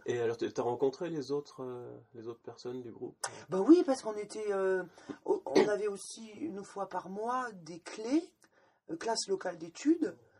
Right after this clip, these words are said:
Speaker 2: Donc, euh, euh, des gens du, du coin, euh, puis une fois par mois, on se réunissait ensemble, euh, avec un petit rituel, euh,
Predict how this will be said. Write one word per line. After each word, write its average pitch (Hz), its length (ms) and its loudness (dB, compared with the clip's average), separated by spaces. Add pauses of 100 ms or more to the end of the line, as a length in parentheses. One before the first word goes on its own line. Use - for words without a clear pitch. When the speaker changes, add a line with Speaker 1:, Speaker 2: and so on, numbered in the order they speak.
(380)
Speaker 2:
Donc, 185 260 -6
euh, 165 420 -2 (680)
euh, 151 480 -2
des 156 200 -4
gens 180 180 2
du, 170 160 -10
du 160 140 -10
coin, 254 380 -6 (100)
euh, 170 300 -10
puis 156 260 -20
une 196 120 -12
fois 180 160 -2
par 175 140 -4
mois, 180 140 -6
on - 20 -12
se - 80 -14
réunissait 165 380 -8
ensemble, 208 500 -8 (160)
euh, 92 80 -16
avec - 220 -16
un 170 40 -16
petit 165 220 -18
rituel, 180 580 -12
euh, 170 280 -6